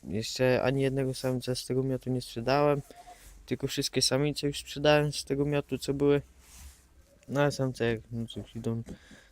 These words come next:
na swoje potrzeby, nikt nie chciał kupić,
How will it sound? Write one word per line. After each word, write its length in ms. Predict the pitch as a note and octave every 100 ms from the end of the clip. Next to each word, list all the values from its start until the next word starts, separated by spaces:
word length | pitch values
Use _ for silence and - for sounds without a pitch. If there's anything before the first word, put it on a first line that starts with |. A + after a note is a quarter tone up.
| -
na 80 | A#2+
swoje 280 | - D3 C3+
potrzeby, 540 | C3+ - C3+ C3 C#3 - _ - _ -
nikt 180 | A#2+ -
nie 100 | B2+
chciał 220 | - A#2+
kupić, 480 | - C#3+ C#3+ C3